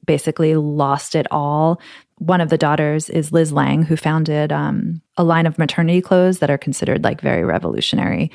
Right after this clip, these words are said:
I mean, it's just, uh, it's so good. It's two brothers. One is, like, a genius who goes to Wharton and becomes a, a corporate raider in the eighties.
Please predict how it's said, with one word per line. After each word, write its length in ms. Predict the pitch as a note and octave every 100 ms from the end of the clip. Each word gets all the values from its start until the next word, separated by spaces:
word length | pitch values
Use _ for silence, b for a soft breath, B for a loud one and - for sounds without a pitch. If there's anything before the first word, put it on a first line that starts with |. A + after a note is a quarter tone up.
| B B B _
I 80 | F3+
mean, 140 | F3
it's 180 | D3+ -
just, 480 | - E3 - - E3 B _
uh, 120 | - -
it's 160 | F#3 -
so 160 | F#3 E3
good. 180 | D#3+ D#3
It's 220 | - -
two 220 | - D#3
brothers. 840 | E3 A#3 A3+ A3 G#3+ G#3+ G#3 G3+
One 280 | E3+ D#3+ D#3
is, 200 | D3+ -
like, 220 | - -
a 100 | F#3+
genius 560 | G3 F4 E4+ F#3 - -
who 100 | E3+
goes 260 | F#3 G3
to 120 | - G#3+
Wharton 440 | A3 A#3 D#3+ D3+
and 260 | D3+ D3+ - B B B _ _
becomes 460 | - D#3 - D#3+ D3+
a, 500 | D3+ D3 C#3 - - - _
a 220 | - E3 -
corporate 460 | - E3+ E3+ D3+
raider 480 | D#3+ E3 F3 E3+ E3+
in 160 | E3+ D#3+
the 100 | -
eighties. 560 | E3 D#3+ D#3 D#3 -